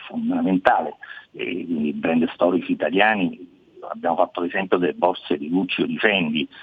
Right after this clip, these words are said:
Ebbene, lei quando le compra tutti pensano in tutto il mondo che sia un prodotto italiano, non che sia un prodotto di proprietà di un francese. È quello che a noi interessa. È il lavoro, deve rimanere, cioè, il made in Italy, la diffusione deve essere il made in Italy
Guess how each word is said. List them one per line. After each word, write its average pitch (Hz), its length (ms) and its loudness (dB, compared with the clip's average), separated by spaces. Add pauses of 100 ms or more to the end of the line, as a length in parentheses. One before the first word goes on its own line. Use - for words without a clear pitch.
(160)
Ebbene, 80 580 0
lei 87 180 4
quando - 240 0
le 87 80 -4
compra - 380 2
tutti - 260 -10
pensano 95 380 -2
in 92 100 -2
tutto - 260 2
il 127 60 4
mondo 107 300 2
che 123 80 -4
sia - 120 -4
un 87 60 -2
prodotto 85 400 -2
italiano, 82 480 2
non 80 140 -2
che 135 100 2
sia 110 160 0
un 95 60 -4
prodotto 90 420 -2
di 87 100 -2
proprietà 85 320 0
di 87 80 -4
un 87 80 -4
francese. 73 600 0 (380)
È - 160 -6
quello 117 240 4
che 101 80 2
a - 20 0
noi 87 140 -2
interessa. 78 580 -4 (300)
È - 80 2
il 110 240 4
lavoro, 87 640 2
deve 107 240 4
rimanere, 90 500 -2
cioè, 104 320 -2
il 87 180 -2
made 107 280 2
in 90 100 -2
Italy, 101 380 -2
la 80 80 2
diffusione 90 480 0
deve 80 140 2
essere 85 220 0
il 82 60 -2
made 90 240 0
in 78 100 -2
Italy 78 380 -2